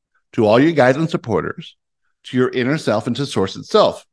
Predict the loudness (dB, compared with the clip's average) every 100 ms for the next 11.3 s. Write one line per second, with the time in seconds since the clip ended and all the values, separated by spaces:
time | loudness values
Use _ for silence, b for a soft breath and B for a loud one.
0 | _ _ _ _ _ _ _ _ _ _
1 | _ _ 0 2 2 -2 -6 -4 -2 -2
2 | -4 -6 -2 -2 -2 -2 0 0 0 -4
3 | -4 -2 -2 0 -2 -2 -2 -4 -6 -2
4 | 2 2 0 -4 0 0 0 -2 -2 -4
5 | -6 -4 -4 -6 -10 -10 -10 -14 _ _
6 | _ -6 -2 -2 0 0 0 0 0 0
7 | 0 -2 -4 -4 -8 _ _ _ _ _
8 | _ _ _ _ 4 6 6 4 2 0
9 | 0 0 2 2 2 2 -2 -6 _ _
10 | _ _ -4 0 0 0 -2 0 2 0
11 | -6 -16